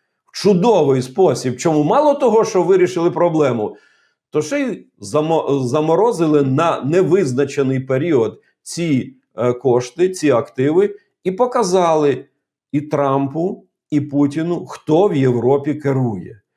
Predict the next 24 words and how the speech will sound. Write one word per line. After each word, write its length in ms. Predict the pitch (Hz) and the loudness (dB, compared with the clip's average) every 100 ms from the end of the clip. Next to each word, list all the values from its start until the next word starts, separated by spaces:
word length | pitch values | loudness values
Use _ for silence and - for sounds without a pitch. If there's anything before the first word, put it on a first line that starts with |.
| _ 123 | _ -4
Треба 220 | 170 240 | -2 0
ж 100 | 240 | 0
розуміти, 520 | 233 262 339 - 143 | 0 0 0 2 0
що 160 | 143 131 | 0 0
це 180 | 151 | -2
тільки 340 | - 180 180 170 | -2 -4 0 0
двадцять 600 | 127 156 190 - 233 226 | 2 2 0 0 0 0
сім 580 | - 247 233 143 95 - _ _ 131 | -4 0 2 2 -2 -10 _ _ 0
європейських 840 | 139 143 143 143 120 - 135 135 | 2 2 2 2 0 -2 -6 -2
держав. 640 | 170 170 143 87 - - _ | 0 2 0 0 -6 -16 _
Це, 400 | - 165 165 127 - | -6 -4 -4 -8 -6
це 240 | - 151 | 0 0
ж 120 | 135 | 2
не 100 | 190 | 0
всі. 520 | 196 - 131 104 - _ _ _ _ _ | -2 -4 -6 -6 -8 _ _ _ _ _
І 80 | 117 | -4
тому 540 | 127 202 277 240 139 - _ _ - | 0 2 4 2 0 -10 _ _ -4
тема 520 | 196 240 208 190 160 | 0 0 0 0 -2
стосовно: 720 | - 165 135 196 175 156 - | -2 -4 0 0 2 0 0
а 100 | 160 | -2
що 240 | - 214 202 | 0 2 0
сказав 760 | - 165 147 160 151 135 127 - | 0 -2 0 2 2 0 -4 -4
Макрон 640 | 123 156 156 170 160 135 127 | -2 -2 0 2 4 4 2
Мерцу, 680 | 202 240 185 - 156 143 | 2 2 -2 -4 -4 -4